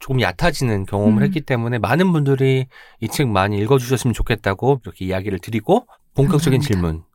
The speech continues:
Speaker 1: 시작하도록 하겠습니다. 기자님께서 직접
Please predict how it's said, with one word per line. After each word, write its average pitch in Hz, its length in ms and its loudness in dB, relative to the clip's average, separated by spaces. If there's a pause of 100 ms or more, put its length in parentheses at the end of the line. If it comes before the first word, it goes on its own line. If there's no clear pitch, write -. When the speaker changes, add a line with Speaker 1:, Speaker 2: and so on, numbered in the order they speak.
(180)
Speaker 1:
시작하도록 - 680 -8
하겠습니다. 90 580 -4 (720)
기자님께서 185 500 0
직접 - 520 0